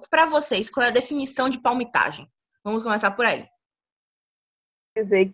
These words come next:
Speaker 2: que quando a gente tá no termo palmitagem, basicamente, do, a grosso modo, seria você, é, ser uma pessoa negra e ficar ou preferir estar com pessoas brancas.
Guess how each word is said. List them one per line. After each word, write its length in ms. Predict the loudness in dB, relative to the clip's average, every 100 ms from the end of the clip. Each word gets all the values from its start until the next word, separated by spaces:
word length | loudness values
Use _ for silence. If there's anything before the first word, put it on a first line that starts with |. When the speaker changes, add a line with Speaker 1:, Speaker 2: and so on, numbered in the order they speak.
| -4
Speaker 2:
que 560 | -2 2 4 4 0 -6 _ _ _ _ _
quando 140 | 2
a 60 | 4
gente 220 | 0 0
tá 140 | 2 2
no 140 | 0
termo 300 | -4 -4 -6 _
palmitagem, 1000 | 2 2 -2 0 4 6 4 -2 -6 -8 _ _ _ _ _ _ _ _ _ _ 2
basicamente, 1160 | 2 2 0 2 2 2 0 -2 -6 -10 -10 -10 -12
do, 180 | -6 0
a 120 | 2 2
grosso 320 | 0 -6 -6
modo, 360 | -2 -2 -2 -4
seria 320 | -2 0 0
você, 480 | 0 -2 -2 -2 -2 _ _ _ _
é, 260 | 4 6 4
ser 140 | -4 -2
uma 160 | -2
pessoa 360 | -2 -4 -4 -4
negra 420 | -2 0 0 0
e 100 | -2 -10
ficar 500 | -6 4 4 4 0 _ _ _ _ 4
ou 400 | 6 6 4 -2 0
preferir 580 | 2 2 -2 0 0 0
estar 500 | -4 0 6 6 4 -2
com 160 | -6
pessoas 340 | -4 -4 -4 -4
brancas. 580 | -2 0 0 -4 -6 _